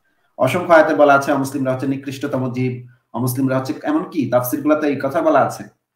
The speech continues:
যে কোরআনের যে আয়াত, সূরা আল বাইনার ছয় নম্বর আয়াতে যেখানে বলা আছে, আল্লাহ পাক বলছে, "অমুসলিমরা হচ্ছে সৃষ্টির নিকৃষ্টতম জীব।" হুম, যারা হচ্ছে নবীকে বিশ্বাস করে না, তারা হচ্ছে নিকৃষ্টতম জীব। এবং সেটা তাফসিরে, আহ, পরিষ্কারভাবে বলা হয়েছে যে এর এই নিকৃষ্টতম জীব মানে হচ্ছে এটা,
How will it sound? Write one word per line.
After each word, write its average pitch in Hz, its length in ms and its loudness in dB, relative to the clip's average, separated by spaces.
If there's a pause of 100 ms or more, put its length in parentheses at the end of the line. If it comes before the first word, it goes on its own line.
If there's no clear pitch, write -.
(480)
যে 127 140 -6
কোরআনের 135 320 -2
যে 143 180 -4
আয়াত, 131 380 2
সূরা 131 220 0
আল 135 200 0
বাইনার 143 440 2
ছয় 131 140 -4
নম্বর 131 200 -4
আয়াতে 123 220 -2
যেখানে 120 280 -8
বলা 120 180 -2
আছে, 120 260 -4 (460)
আল্লাহ 123 200 0
পাক 143 140 0
বলছে, 120 460 -6 (260)
"অমুসলিমরা 165 520 -2
হচ্ছে 170 340 -4
সৃষ্টির 185 520 -8
নিকৃষ্টতম 208 760 -4
জীব।" - 500 -10
হুম, 233 180 -4
যারা 143 240 2
হচ্ছে 151 220 -4
নবীকে 143 320 -2
বিশ্বাস 139 300 -6
করে 147 140 -2
না, 151 80 -4
তারা 135 180 -2
হচ্ছে 160 180 -8
নিকৃষ্টতম 202 720 -4
জীব। - 140 -10 (580)
এবং 156 220 0
সেটা 143 240 -2
তাফসিরে, - 680 -2
আহ, 107 400 -8
পরিষ্কারভাবে 156 500 0
বলা 123 220 4
হয়েছে 113 340 -6
যে 110 180 -8
এর 123 100 -4
এই 135 240 -6
নিকৃষ্টতম 143 580 -4
জীব 139 120 -2
মানে 135 280 0
হচ্ছে 160 260 -2
এটা, - 380 -2